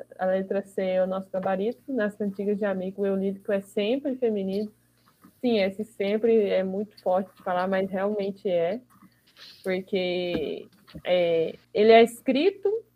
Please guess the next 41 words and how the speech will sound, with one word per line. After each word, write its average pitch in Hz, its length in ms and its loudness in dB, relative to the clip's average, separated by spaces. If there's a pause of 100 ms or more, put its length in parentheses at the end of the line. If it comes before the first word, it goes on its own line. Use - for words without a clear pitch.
por 269 140 4
um 262 100 6
homem, 254 380 4
mas 262 280 2
o 233 100 4
eu 247 220 6
lírico 269 500 -2
do 226 180 -6
poema 208 460 2
é 220 40 2
a 220 80 0
mulher, 226 460 0 (140)
né? 175 260 -8 (240)
Lembrar 180 420 0
disso. 208 340 -4 (680)
E, 196 140 0
é 202 200 6
um, 220 540 0
e 196 160 2
as 202 180 2
cantigas 220 800 -2
em 202 160 -2
que 208 240 -6
o 208 120 0
amor 202 320 2
não 214 120 0
é 226 100 2 (140)
tão 240 400 4
idealizado 226 840 4
como 226 260 0
nas 226 200 0
cantigas 226 500 0
de 220 80 0
amor. 226 400 0 (640)
Ele 190 280 2
é 190 260 4
um 202 100 2
amor 196 300 0
que - 100 -12
se 226 120 -2
realiza. 208 760 2